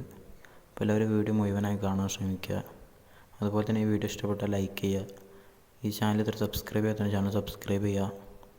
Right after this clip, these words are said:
പിന്നെ നിങ്ങളുടെ ആട് വളർത്തുന്ന കൂട്ടുകാരോട് ഷെയറും കൂടി ചെയ്ത് കൊടുക്കുക. ആട് വളർത്തുന്നവർ പ്രത്യേകം ശ്രദ്ധിക്കേണ്ട ഒരു കാര്യമാണ്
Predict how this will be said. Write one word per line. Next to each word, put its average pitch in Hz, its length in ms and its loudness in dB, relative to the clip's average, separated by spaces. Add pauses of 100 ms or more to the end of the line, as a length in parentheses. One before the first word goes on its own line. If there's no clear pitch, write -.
(400)
പിന്നെ 110 200 2
നിങ്ങളുടെ 104 260 2
ആട് 101 160 2
വളർത്തുന്ന 104 340 2
കൂട്ടുകാരോട് 101 480 0
ഷെയറും 98 300 2
കൂടി 98 160 2
ചെയ്ത് 95 160 2
കൊടുക്കുക. - 280 -6 (1900)
ആട് 110 220 4
വളർത്തുന്നവർ 113 460 2 (220)
പ്രത്യേകം 104 460 0
ശ്രദ്ധിക്കേണ്ട 98 440 0
ഒരു 104 140 0
കാര്യമാണ് 95 400 2